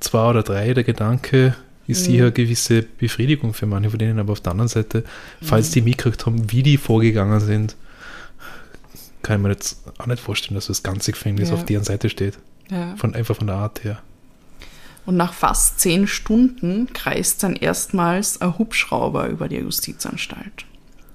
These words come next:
Speaker 2: Also die Geiselnehmer hören dann diesen Lärm vom Hubschrauber und sie gehen natürlich davon aus, dass das dieser Hubschrauber ist, der ihnen dann bereitgestellt werden sollte.
Speaker 1: <laughs>
Speaker 2: Aber in Wahrheit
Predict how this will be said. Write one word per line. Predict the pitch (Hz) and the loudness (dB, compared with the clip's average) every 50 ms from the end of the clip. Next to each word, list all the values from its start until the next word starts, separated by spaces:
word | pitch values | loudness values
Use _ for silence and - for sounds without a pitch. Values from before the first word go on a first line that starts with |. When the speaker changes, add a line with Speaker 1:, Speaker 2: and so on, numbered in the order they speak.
| - - | -14 -10
Speaker 2:
Also | - 156 - 151 | -8 -6 -6 -4
die | 160 | -4
Geiselnehmer | 160 151 147 143 - - 170 160 160 160 165 | -4 -2 -2 -2 -2 -2 0 0 2 2 2
hören | 165 147 139 143 170 202 214 196 | 2 2 2 2 4 4 4 4
dann | 170 175 185 185 185 | 2 2 2 0 -2
diesen | 170 165 - - 160 160 156 147 | -2 -4 -2 -2 -2 -2 -2 -2
Lärm | 139 127 - - 214 240 | -2 0 2 4 4 4
vom | 240 - 233 214 196 | 4 4 2 2 4
Hubschrauber | 220 233 226 - - - - 143 151 151 165 180 214 269 - - - - - - - - - - - | 2 0 0 -2 -4 0 0 0 0 0 0 -2 -2 -4 -6 -10 -18 -20 -20 -20 -20 -20 -20 -12 -8
und | 185 - | -6 -4
sie | 190 | -2
gehen | 160 165 151 156 180 | 0 2 2 2 2
natürlich | 190 180 170 165 - 175 170 170 170 - | 2 0 0 -2 -2 -4 -4 -2 -2 -4
davon | 175 170 - - - | -6 -6 -4 -2 -2
aus, | - 143 165 - - | 0 0 0 -2 -2
dass | - 160 - | -2 -2 -2
das | - 160 151 156 - | 0 0 0 -2 -2
dieser | - 170 156 160 160 | -2 -2 0 0 2
Hubschrauber | 175 175 - - 180 - 147 147 151 147 143 | 0 0 0 -2 0 0 2 2 2 2 2
ist, | 151 151 - - | 2 0 -2 -2
der | - 139 | -2 0
ihnen | 139 147 143 143 135 | 2 2 2 0 0
dann | 135 139 143 143 | 0 -2 -2 0
bereitgestellt | 151 143 - - 131 - - - - - - - - - - | 0 0 0 0 0 -2 -4 -6 -6 -4 -4 -4 -4 -4 -6
werden | - - 50 - | -8 -8 -6 -6
sollte. | - - 50 50 - - - - - _ - - - - - - - - - - - - - | -8 -8 -8 -10 -12 -14 -16 -18 -18 _ -20 -20 -20 -20 -20 -20 -20 -20 -20 -20 -16 -12 -10
Speaker 1:
<laughs> | 110 - - - - | -10 -10 -12 -10 -4
Speaker 2:
Aber | - 160 165 | 2 4 4
in | 170 175 | 4 6
Wahrheit | - 139 - 247 233 165 165 147 - 233 - - - - | 4 4 4 4 2 2 2 0 0 -2 -4 -6 -12 -12